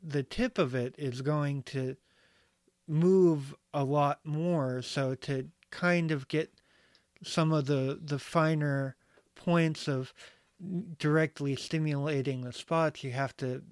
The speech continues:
be a little more careful about where you are and what you're doing. Pay attention to your sub and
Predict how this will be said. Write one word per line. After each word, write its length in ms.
be 380
a 140
little 300
more 280
careful 720
about 380
where 260
you 240
are 320
and 160
what 180
you're 180
doing. 640
Pay 240
attention 520
to 120
your 200
sub 540
and 220